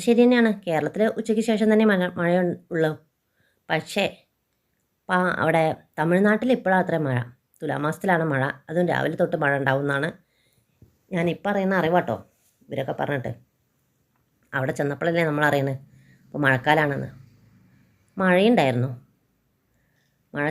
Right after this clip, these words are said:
ചാറുണ്ടായിരുന്നു. ഞങ്ങൾ പോകുമ്പോൾ തന്നെ, തമിഴ്നാട്ടിലെത്തിയപ്പോൾ തന്നെ മഴ നല്ലോണം അങ്ങനെ ചാറി കൊ-, തുടങ്ങി.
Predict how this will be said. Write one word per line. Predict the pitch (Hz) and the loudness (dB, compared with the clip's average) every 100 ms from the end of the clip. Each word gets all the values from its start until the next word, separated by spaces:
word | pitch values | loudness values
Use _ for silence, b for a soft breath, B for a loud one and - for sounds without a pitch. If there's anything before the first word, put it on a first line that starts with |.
| 156 | 2
ചാറുണ്ടായിരുന്നു. | 143 143 160 143 143 143 | 4 4 4 2 2 -2
ഞങ്ങൾ | 143 | -2
പോകുമ്പോൾ | 143 143 139 147 | -4 -4 -4 -2
തന്നെ, | 165 180 185 - _ - - | -2 -2 -2 -8 _ -14 -4
തമിഴ്നാട്ടിലെത്തിയപ്പോൾ | 147 151 160 180 180 151 156 | 0 2 2 0 -2 -2 -4
തന്നെ | 165 170 175 _ _ _ - | -2 -4 -6 _ _ _ -6
മഴ | 139 151 | -2 0
നല്ലോണം | 147 135 135 | 0 0 0
അങ്ങനെ | 139 139 139 | 0 -2 0
ചാറി | 123 123 | 0 0
കൊ-, | 135 127 | -4 -4
തുടങ്ങി. | 127 123 | -2 -2